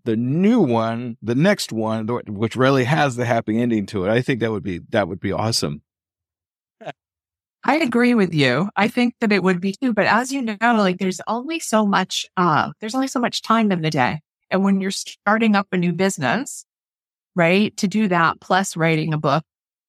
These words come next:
Speaker 2: and going through the marketing for that,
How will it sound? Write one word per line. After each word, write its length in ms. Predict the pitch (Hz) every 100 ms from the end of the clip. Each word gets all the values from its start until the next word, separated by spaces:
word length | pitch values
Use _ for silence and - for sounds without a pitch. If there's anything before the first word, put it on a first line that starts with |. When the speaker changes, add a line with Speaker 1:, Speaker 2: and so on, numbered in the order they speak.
| -
Speaker 2:
and 180 | 180 175
going 360 | 170 165 160 156
through 320 | - 160 156
the 60 | 160
marketing 600 | 147 147 - 160 151 147 _ _
for 80 | 160
that, 420 | 151 151 151 156